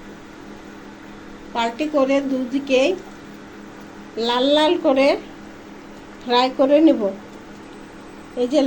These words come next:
লাল লাল করে ফ্রাই করে নিয়ে তুলে নিব,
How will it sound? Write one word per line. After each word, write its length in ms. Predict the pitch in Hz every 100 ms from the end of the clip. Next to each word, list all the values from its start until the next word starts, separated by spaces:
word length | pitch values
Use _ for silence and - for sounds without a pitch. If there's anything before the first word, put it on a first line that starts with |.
| 247
লাল 180 | 254 311 294
লাল 160 | 285 339
করে 240 | 277 254 262 359 - - - - - - - -
ফ্রাই 260 | 247 247 269 277
করে 200 | 269 285 339
নিয়ে 260 | 285 254 262 330 - - - - - - - - - - - - - - - - - - - - - - - - - - - - - - - 101 104 - - - - - - - - - -
তুলে 240 | 302 302 330
নিব, 140 | 320